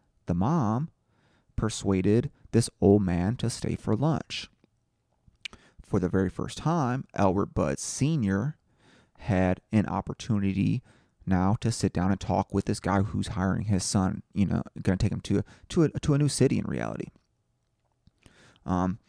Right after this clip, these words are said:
here was this kind, polite old gentleman rapturously describing his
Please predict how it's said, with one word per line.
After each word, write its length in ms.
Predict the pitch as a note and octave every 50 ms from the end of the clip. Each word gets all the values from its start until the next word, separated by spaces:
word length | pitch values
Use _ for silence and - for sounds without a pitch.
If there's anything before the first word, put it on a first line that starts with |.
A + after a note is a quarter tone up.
| _ _ _ _ _ _ _ _ _ _ _ _ _ - - _ _ _ _ _ _ _ _
here 300 | - - - A2 G#2 G2+
was 180 | G#2 A2 G#2+
this 100 | A#2+ A#2
kind, 420 | - - - F#2 F#2+ G2+ A#2 C3+ -
polite 540 | - - G2+ G2+ G2+ G2+ A2+ B2 - - - _ _ _ _ -
old 240 | G2+ G2+ B2 C3
gentleman 640 | A#2+ - - G2 G2 G#2+ G#2+ A2 A#2 B2 C3 D3+ E3 - _ - - _ _ _
rapturously 800 | - A2 - - - - - G2+ G#2 A2+ B2 B2+ - - B2+ B2
describing 560 | A#2+ B2+ B2 - - F2+ F2 F#2 - - B2+ B2
his 460 | G#2 G#2 G#2 G2+ A2+ B2 C3 - -